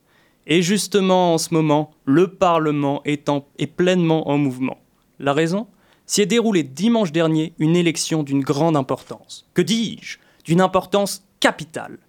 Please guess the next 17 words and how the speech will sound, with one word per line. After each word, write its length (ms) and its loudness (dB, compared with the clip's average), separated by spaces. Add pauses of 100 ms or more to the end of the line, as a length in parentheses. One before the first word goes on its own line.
(360)
Les 160 -2
élections 400 -2
sénatoriales. 640 -6 (580)
En 100 -2
effet, 280 0
tous 140 -8
les 100 0
trois 320 0
ans, 100 -2
le 120 -4
Sénat 400 0
se 140 -2
fait 320 -2
une 160 -2
cure 200 -2
de 80 0
jouvence 480 -12